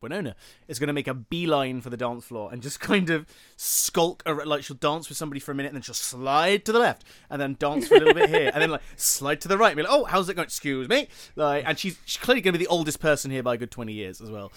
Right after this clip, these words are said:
So she's gonna kind of maneuver her way and try and rock the kind of cool mum vibes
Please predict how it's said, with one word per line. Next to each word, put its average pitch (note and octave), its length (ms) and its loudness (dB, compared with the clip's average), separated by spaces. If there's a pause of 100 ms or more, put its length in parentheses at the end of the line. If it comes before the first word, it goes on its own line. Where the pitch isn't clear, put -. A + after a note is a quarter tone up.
(200)
So C#3 100 -12
she's C#3 180 -8
gonna D3+ 160 2
kind D3+ 160 -2
of C#3+ 100 -2
maneuver D#3+ 480 -2
her D3 160 2
way C#3 240 0
and C3 120 -8
try D3 180 -2
and C#3 240 -4
rock C#3 220 -2
the D3 80 -8
kind C#3 200 -6
of A#2+ 140 -10
cool C3+ 280 -4
mum B2+ 380 -4
vibes G3 520 -2